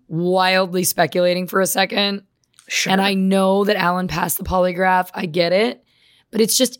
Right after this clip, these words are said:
Speaker 1: interesting to me. Not that I think that they conspired in some larger way to kill Betty,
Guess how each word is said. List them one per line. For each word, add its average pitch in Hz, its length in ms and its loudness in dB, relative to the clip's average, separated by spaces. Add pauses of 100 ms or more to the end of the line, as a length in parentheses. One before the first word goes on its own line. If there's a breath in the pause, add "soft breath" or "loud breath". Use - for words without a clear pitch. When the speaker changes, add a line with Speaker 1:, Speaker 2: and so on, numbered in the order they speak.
Speaker 1:
interesting 214 580 0
to 156 100 -6
me. 160 400 -4 (680)
Not 214 440 2
that 262 100 2
I 247 100 2
think 208 260 -2
that 202 120 -6
they 190 100 -2
conspired 170 840 -2
in 175 140 -4
some 170 300 -2
larger 165 440 -2
way 165 500 0
to 208 160 -8
kill 220 260 -2
Betty, 220 480 0